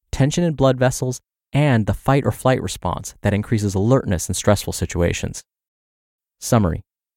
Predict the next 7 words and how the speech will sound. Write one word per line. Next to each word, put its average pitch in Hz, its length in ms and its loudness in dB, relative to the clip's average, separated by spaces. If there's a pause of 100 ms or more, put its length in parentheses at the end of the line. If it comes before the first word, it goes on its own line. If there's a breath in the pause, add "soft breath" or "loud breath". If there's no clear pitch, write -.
(320)
Blood 160 240 2
pressure 156 280 2
decreases 110 640 0
not 110 200 2
only 143 180 2
during 139 300 2
meditation, 90 640 -2